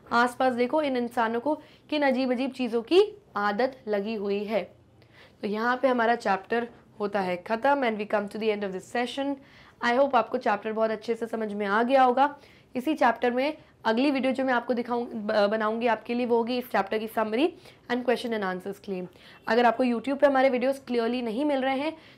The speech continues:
तो आप वेबसाइट पे जाइए which is magnetbrains dot com।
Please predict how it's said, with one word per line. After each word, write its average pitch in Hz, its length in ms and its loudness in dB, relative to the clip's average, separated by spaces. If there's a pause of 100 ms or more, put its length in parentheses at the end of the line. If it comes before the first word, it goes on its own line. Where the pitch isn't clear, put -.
(100)
तो 247 60 4
आप 240 240 4 (180)
वेबसाइट 254 440 0
पे 277 80 0
जाइए 262 300 2
which 233 160 -2
is 220 180 -2
magnetbrains 208 640 -4
dot 185 300 -8
com। 285 240 4